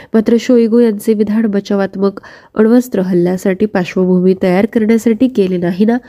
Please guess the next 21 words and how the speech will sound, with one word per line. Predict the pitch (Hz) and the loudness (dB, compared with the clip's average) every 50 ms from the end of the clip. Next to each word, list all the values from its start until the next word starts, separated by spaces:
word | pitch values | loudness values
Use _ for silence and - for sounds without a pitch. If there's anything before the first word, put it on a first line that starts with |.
| - - - - - _ | -18 -20 -20 -20 -8 _
अशी | 208 226 226 247 | 0 2 2 4
शंका | 233 254 262 226 226 226 247 247 254 254 254 - _ _ _ - | 4 2 2 0 0 0 0 0 0 0 -4 -12 _ _ _ -2
संरक्षण | - 240 214 202 196 - - 220 202 190 - 185 | 0 2 2 2 0 0 -2 -2 -4 -2 -2 -2
तज्ज्ञांना | 175 170 175 202 208 208 240 247 | -2 -2 0 -2 0 2 4 4
येत | 233 208 175 - - | 4 2 2 0 -2
आहे. | 160 165 170 - - - _ _ _ _ _ _ _ _ _ _ _ _ _ _ _ | -4 -2 -2 -4 -6 -6 _ _ _ _ _ _ _ _ _ _ _ _ _ _ _
क्रिमिया | - 254 254 254 240 262 269 285 | 0 0 2 2 4 4 2 2
पुलावरील | 285 277 269 226 220 220 214 214 214 226 233 | 2 2 2 2 2 2 4 4 2 2 0
स्फोट | - - - 233 226 214 240 | -4 -6 -2 0 0 0 0
कोणी | 233 - 202 190 190 | 0 0 0 -2 -2
केला | 185 196 190 185 190 | -2 -2 -2 0 0
हे | 202 202 208 226 | 0 2 0 0
सिद्ध | 214 - 196 190 185 202 | 0 -2 -10 -2 0 2
होण्यापूर्वीच | 196 196 202 185 190 185 190 196 196 190 208 233 226 - | 2 4 2 2 0 0 0 0 0 2 2 0 2 2
रशियाने | 233 190 180 180 - - 180 175 175 185 | 0 0 0 -2 -2 -2 -2 -2 -2 -2
बदला | 180 170 175 170 175 185 202 | 0 0 0 0 2 0 0
घेतला, | 202 208 202 208 220 226 254 262 - - - - - - | 2 0 -2 0 0 -2 -2 -2 -4 -12 -20 -20 -20 -10
हा | - - 226 - - | -4 -4 -4 -2 -2
इतिहास | 220 208 233 214 214 233 226 - | -2 -2 0 0 0 0 0 0
ताजा | 247 240 - 170 170 170 175 165 | -2 -2 0 -2 -2 0 0 0
आहे. | 160 165 175 226 | 0 0 0 -2